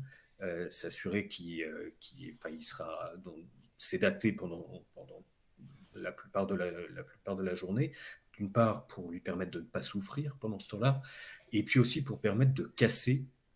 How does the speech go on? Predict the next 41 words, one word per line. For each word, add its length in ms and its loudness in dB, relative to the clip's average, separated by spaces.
euh, 100 -2
la 140 -2
mécanique 500 2
de 80 -4
la 160 0
douleur, 380 0
euh, 100 -16
qui 140 -10
est 40 -6
un 100 -6
petit 160 -8
peu 100 0
comme 160 -2
si 140 0
on 120 0
empilait 340 -2
des 120 -4
strates. 440 0
Euh, 340 -4
eh 140 -16
bien, 180 0
quand 200 -2
vous, 640 0
quand 160 -6
vous 160 -8
sédatez 440 0
la 120 -2
personne, 380 2
vous, 160 -4
vous 160 -10
cassez 420 6
un 120 0
peu 120 -6
cet 260 -2
enchaînement. 480 -6
J'ignorais 540 4
l'existence 600 0
de 80 0
ça. 300 -2
Euh, 360 -6
et, 340 4